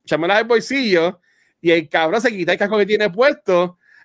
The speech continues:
y se mete en la mente de todos ellos. Y en una escena bien cabrona, dice como que, "Ah, let me take you to class". Y los pone a todos como una, una escuelita. Y eran dando una clase.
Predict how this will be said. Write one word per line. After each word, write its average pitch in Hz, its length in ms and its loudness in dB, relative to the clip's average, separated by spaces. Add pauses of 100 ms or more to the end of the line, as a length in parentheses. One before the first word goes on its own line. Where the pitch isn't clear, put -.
(140)
y 170 180 0
se 175 180 -2
mete 156 240 -2
en 208 120 -2
la 220 140 0
mente 240 320 -2
de 190 140 0
todos 190 300 0
ellos. 190 420 0 (1300)
Y 185 180 2
en 170 80 0
una 185 80 2
escena 240 180 2
bien 233 200 2
cabrona, 240 800 2
dice 196 240 -2
como 208 240 -2
que, 220 140 0
"Ah, 247 340 -2 (160)
let 196 200 0
me 233 140 -4
take 240 200 0
you 247 120 -4
to 226 160 -4
class". 175 560 0 (280)
Y 196 100 -2
los 202 120 2
pone 208 200 2
a 240 60 -4
todos 277 180 4
como 254 180 2
una, 240 100 0
una - 260 0
escuelita. 277 440 0 (920)
Y 202 160 2
eran 277 200 2
dando 208 220 0
una 233 120 2
clase. 160 500 -2